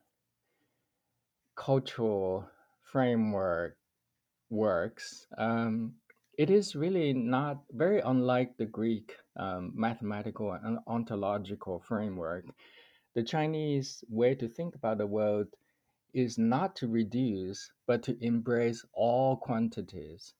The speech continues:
So there isn't this kind of moral, aesthetic struggle as in the Greek philosophy between larger numbers and smaller numbers. There isn't a kind of less is more, uh, uh, framework,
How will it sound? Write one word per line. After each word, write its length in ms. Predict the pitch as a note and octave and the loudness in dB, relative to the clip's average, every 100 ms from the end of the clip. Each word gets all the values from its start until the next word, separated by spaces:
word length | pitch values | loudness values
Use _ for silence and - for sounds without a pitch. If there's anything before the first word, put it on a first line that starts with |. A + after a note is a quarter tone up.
| - | -2
So 200 | - D3 | 4 4
there 220 | C#3+ C#3+ | 4 2
isn't 540 | C#3+ G3 G3 F3+ C3+ | 2 2 0 -2 -2
this 260 | A2+ A#2+ - | -2 -6 -6
kind 320 | - B2 A#2 | -8 -6 -4
of 120 | G#2+ F#2+ | -6 -6
moral, 840 | G2 G2+ G#2+ A#2+ A2+ G#2+ G#2 G2+ | -4 -2 0 2 0 0 -2 -4
aesthetic 600 | G#2+ A2 - A2 A2 G#2 | -6 -10 -6 -4 -4 -6
struggle 680 | - - G2+ G#2+ F#2+ F#2+ F#2 | -8 -6 -6 -4 -4 -4 -4
as 260 | G#2+ G2+ - | -6 -6 -8
in 100 | G2 | -10
the 80 | F2+ | -10
Greek 280 | G2 G#2+ - | -6 -8 -8
philosophy 680 | - G2 F#2+ F#2+ - - F#2+ F2 | -10 -6 -6 -8 -12 -12 -10 -8
between 600 | G#2 - G#2 F#2+ F#2 F#2+ _ _ _ | -10 -8 -8 -6 -8 -12 _ _ _
larger 380 | F#3+ G3+ - A#2 | -2 0 0 -2
numbers 520 | G#2 - G2 F#2+ F#2 | -2 -4 -4 -6 -8
and 160 | F#2+ F#2+ | -10 -12
smaller 480 | - G2+ G2+ A2 G2+ | -10 -6 -4 -4 -4
numbers. 720 | F#2+ F2+ F2+ F2 E2+ F2 - _ _ _ - | -8 -8 -8 -8 -8 -12 -18 _ _ _ -6
There 120 | G#2+ | -4
isn't 680 | A#2+ C3+ C#3 D3+ C3+ A#2+ A2+ - _ _ _ | 0 0 2 2 2 0 -4 -14 _ _ _
a 100 | A#2+ | -2
kind 300 | A2+ C3 A#2+ | 0 -2 0
of 120 | G#2 | -2
less 460 | G#2 G#2+ A#2 - - _ | 0 0 0 -2 -10 _
is 240 | A2+ A2 G#2+ | -4 -4 -2
more, 680 | G#2 G#2+ A2+ A2+ G#2+ G2 - _ _ _ | -2 0 2 2 0 -4 -10 _ _ _
uh, 420 | F#2+ F#2 F2+ E2+ E2 - _ _ | -4 -2 0 -2 -6 -12 _ _
uh, 260 | G2+ F#2 E2 | -6 -6 -8
framework, 920 | - D#3+ C3+ G2+ D#2+ - - - | 0 2 4 0 -6 -8 -10 -18